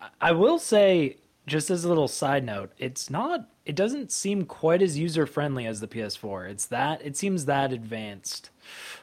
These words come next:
Um, there's just things that you have to get locked in with resolution, and you have to, you know, just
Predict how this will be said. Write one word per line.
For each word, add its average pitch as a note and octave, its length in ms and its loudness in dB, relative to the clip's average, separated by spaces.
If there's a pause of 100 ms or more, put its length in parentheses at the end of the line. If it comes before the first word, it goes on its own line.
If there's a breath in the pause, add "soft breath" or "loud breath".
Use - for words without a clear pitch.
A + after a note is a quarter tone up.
(120 loud breath)
Um, A#2+ 680 -8
there's C#3+ 220 0
just D3+ 260 -2
things D3+ 260 -2
that C3+ 60 -4
you B2+ 100 -2
have B2 200 -6
to A#2 100 -6
get B2 340 -2 (560)
locked C#3 360 0
in B2+ 140 -4
with G#2+ 140 -10
resolution, F3 1040 0
and G#2+ 420 -10 (960 loud breath)
you C3 340 -6 (220)
have B2+ 300 -6
to, G#2 400 -8 (500)
you A#2+ 140 -14
know, G2+ 180 -14 (800)
just - 320 -4